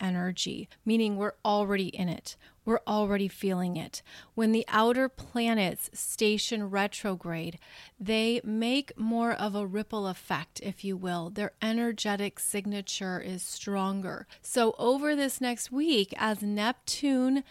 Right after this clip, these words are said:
stations retrograde, the Neptune energy is amplified,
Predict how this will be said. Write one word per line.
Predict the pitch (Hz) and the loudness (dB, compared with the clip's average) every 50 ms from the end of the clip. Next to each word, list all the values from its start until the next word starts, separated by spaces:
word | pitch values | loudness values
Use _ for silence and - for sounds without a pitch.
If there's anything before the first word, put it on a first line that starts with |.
| - - _ - | -18 -20 _ -14
stations | - - - - - - 233 240 254 262 - - 285 262 254 240 233 | -10 -8 -6 -4 2 4 4 4 4 2 0 0 0 -2 -2 -2 0
retrograde, | 226 240 247 262 - - - 220 202 190 - 180 175 170 165 170 165 175 - - - - - _ - | 2 2 2 2 0 -2 -4 -4 -4 -4 -4 -6 -6 -4 -4 -4 -6 -8 -10 -16 -20 -20 -18 _ 0
the | 240 233 | 2 2
Neptune | 226 226 220 220 226 - - - - - 277 269 262 262 | 4 4 4 4 4 2 0 -4 -2 2 2 2 2 2
energy | - 202 202 202 202 208 196 - 190 190 202 - - | 0 -2 -2 -2 -2 -2 -2 -2 -4 -4 -4 -4 -6
is | 196 196 190 180 - _ - | -6 -6 -6 -8 -10 _ -2
amplified, | 262 269 285 294 277 - 240 214 190 - - - 185 170 156 - - - - | 0 2 4 4 2 2 0 -2 -2 -2 -2 -4 -2 -2 -2 -6 -8 -10 -10